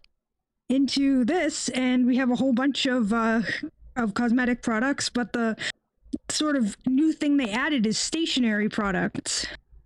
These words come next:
So, 'cause with Delicious Party, they added candy.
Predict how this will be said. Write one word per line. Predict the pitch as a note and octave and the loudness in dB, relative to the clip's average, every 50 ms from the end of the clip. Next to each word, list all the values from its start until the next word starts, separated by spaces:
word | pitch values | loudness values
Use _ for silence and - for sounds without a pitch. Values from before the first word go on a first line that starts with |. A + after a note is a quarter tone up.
| - - - - - - - - - - - - - _ - _ _ - - _ - | -20 -20 -20 -20 -20 -20 -20 -20 -20 -20 -20 -20 -20 _ -20 _ _ -20 -20 _ -12
So, | - - - - - - B3 B3 A#3+ A#3+ A#3+ C4 B3 | -8 -6 -6 -4 -2 -2 0 0 2 2 2 0 0
'cause | - C4 B3 A#3 - - | -2 0 0 0 0 2
with | B3+ A#3+ C4 - | 2 2 2 2
Delicious | B3 B3+ C#4 C4+ C4 C#4 - | 0 0 2 0 0 -2 0
Party, | - B3 B3 A#3 | 0 0 2 2
they | A#3 A#3 A3+ | 2 0 0
added | - A3 A3 G3+ G#3 F#3+ | -2 -2 0 0 0 0
candy. | - - G#3+ G#3+ A3+ B3 C4 C4 C#4 C4+ | 0 0 2 2 4 4 4 2 2 0